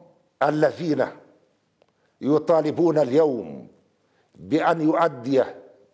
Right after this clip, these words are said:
البعض هذه اليمين. قلتها، ربما تذكرون ذلك، في أول، في الخطاب الذي ألقيته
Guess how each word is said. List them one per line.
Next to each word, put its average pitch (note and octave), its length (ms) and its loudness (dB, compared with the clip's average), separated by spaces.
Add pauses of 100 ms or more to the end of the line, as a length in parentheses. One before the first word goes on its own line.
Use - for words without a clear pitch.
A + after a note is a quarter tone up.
(160)
البعض C3 720 0 (520)
هذه G#2 440 0
اليمين. E2 720 -10 (2250)
قلتها، D#3+ 480 2
ربما D3+ 380 0
تذكرون C#3+ 720 0
ذلك، B2 640 0 (1700)
في B2+ 340 -4
أول، D3+ 380 0
في D3 140 -2
الخطاب D3 760 -2
الذي C3 440 0
ألقيته C3 1040 -2